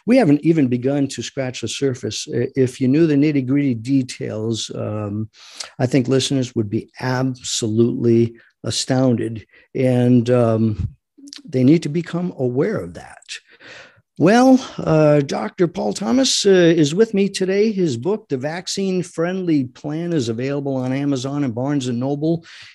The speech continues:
and perhaps elsewhere, and it is a very worthwhile book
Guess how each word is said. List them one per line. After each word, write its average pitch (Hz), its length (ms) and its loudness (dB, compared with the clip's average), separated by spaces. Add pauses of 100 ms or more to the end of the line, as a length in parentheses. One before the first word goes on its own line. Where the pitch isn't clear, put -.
(140)
and 131 420 -2
perhaps 233 300 -2
elsewhere, 156 460 0
and 160 200 0
it 156 140 0
is 147 140 -2
a 147 160 0
very 165 340 -2
worthwhile 156 960 -4
book 147 380 -2